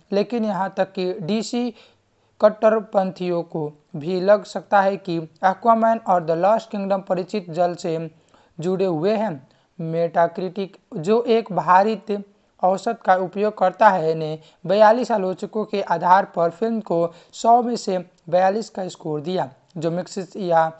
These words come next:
औसत समीक्षाओं को दर्शाता है। सिनेमा स्कोर धारा सर्वेक्षण किए गए दर्शकों ने फिल्म को ए प्लस से एफ पैमाने पर बी का औसत ग्रेड दिया, जो बैटमैन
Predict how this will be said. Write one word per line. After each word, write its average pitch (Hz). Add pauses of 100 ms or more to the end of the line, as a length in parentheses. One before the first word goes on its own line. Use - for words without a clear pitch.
(240)
औसत 220
समीक्षाओं 190
को 170
दर्शाता 156
है। 202 (180)
सिनेमा 175
स्कोर 175
धारा 165
सर्वेक्षण 214 (340)
किए 240
गए 214
दर्शकों 190
ने 190
फिल्म 220
को 180 (340)
ए 226
प्लस 214
से 202 (420)
एफ 214
पैमाने 185
पर 185
बी 190
का 156 (340)
औसत 190
ग्रेड 165
दिया, 160 (320)
जो 175
बैटमैन 214